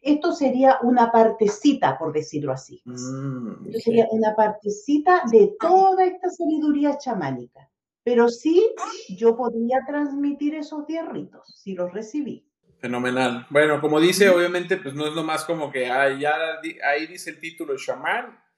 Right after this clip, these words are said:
Speaker 2: ya es usted
Speaker 1: Claro.
Speaker 2: chamán", no es tan así.
Speaker 1: Claro. Es, es un trabajo en la vida, es un trabajo de conexión, es un trabajo mucho más profundo, es un trabajo de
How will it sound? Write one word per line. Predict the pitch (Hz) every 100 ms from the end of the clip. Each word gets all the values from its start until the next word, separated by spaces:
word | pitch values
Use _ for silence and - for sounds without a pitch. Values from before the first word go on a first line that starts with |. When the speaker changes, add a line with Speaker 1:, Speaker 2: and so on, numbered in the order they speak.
| _ _ _ _
Speaker 2:
ya | 120 117 117
es | 117
usted | 214
Speaker 1:
Claro. | 170 147 160
Speaker 2:
chamán", | 220 269 269 214 -
no | 120 120 127 131
es | 139 139
tan | 147
así. | 151 147 180
Speaker 1:
Claro. | 180 185 185 185 180 - _ _ _ _ _ _
Es, | 196 226
es | 226 233
un | 240 247
trabajo | 226 190 202 226 226 254
en | 233
la | 190 151
vida, | 143 226 226 147 139 _
es | 175
un | 196 202
trabajo | 180 156 185 185 196
de | 185
conexión, | 180 165 139 - - 202 220 214 202
es | 165
un | 175
trabajo | 170 156 175 - 180 170
mucho | 190 220 220
más | 196 175 180
profundo, | - 147 135 - 233 240 220 170 135 131 _ _ _ _
es | 175
un | 180 196
trabajo | 202 170 165 190 - 220 220 - -
de | 180 175 170 156